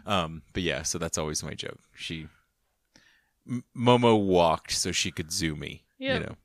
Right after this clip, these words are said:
Speaker 2: She
Speaker 1: Mm-hmm.
Speaker 2: made us the parents we are so that Mildred has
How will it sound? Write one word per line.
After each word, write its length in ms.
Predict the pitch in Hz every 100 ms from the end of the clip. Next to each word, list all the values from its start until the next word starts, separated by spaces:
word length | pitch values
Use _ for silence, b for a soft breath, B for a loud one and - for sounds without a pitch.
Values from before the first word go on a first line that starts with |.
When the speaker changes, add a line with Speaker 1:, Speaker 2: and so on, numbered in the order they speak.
| _
Speaker 2:
She 300 | _ - 135
Speaker 1:
Mm-hmm. 80 | 277
Speaker 2:
made 180 | 247 220
us 100 | 208
the 80 | 214
parents 360 | - 214 202 -
we 140 | 214
are 180 | 190 190
so 180 | - 208
that 220 | 190 185
Mildred 400 | 208 202 196 190
has 240 | 185 185